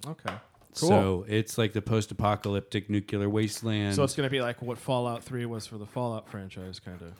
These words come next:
Speaker 1: I mean,
Speaker 2: It's
Speaker 1: they had a
Speaker 2: a,
Speaker 1: lot more
Speaker 2: but
Speaker 1: games,
Speaker 2: it's,
Speaker 1: but
Speaker 2: this is R P G kinda strategy stuff.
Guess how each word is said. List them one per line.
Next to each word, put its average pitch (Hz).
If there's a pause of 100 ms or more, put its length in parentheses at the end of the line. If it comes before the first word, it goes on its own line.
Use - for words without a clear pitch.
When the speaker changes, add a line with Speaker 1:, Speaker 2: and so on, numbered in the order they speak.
Speaker 1:
I 170
mean, 170
Speaker 2:
It's 165
Speaker 1:
they 151
had 147
a 143
Speaker 2:
a, -
Speaker 1:
lot 139
more 117
Speaker 2:
but 135
Speaker 1:
games, 135
Speaker 2:
it's, -
Speaker 1:
but 92
Speaker 2:
this 139
is 156
R 123
P 123
G 104
kinda 101
strategy 92
stuff. -